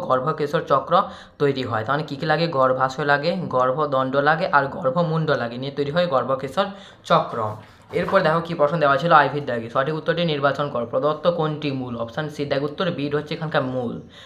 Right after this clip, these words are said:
দুয়ের দাগে সংক্ষিপ্ত উত্তর দাও যে কোনো একটি। প্রথম প্রশ্ন,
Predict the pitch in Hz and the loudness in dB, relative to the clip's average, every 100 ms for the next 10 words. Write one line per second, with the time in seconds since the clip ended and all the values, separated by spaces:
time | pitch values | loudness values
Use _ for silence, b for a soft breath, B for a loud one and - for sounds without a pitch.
0 | B B 160 170 170 185 170 151 165 - | B B 0 2 2 2 0 0 -4 -2
1 | 170 170 165 170 143 147 151 139 135 131 | -2 0 4 4 4 0 0 0 -4 -12
2 | 123 139 175 170 139 127 | -2 0 0 0 0 0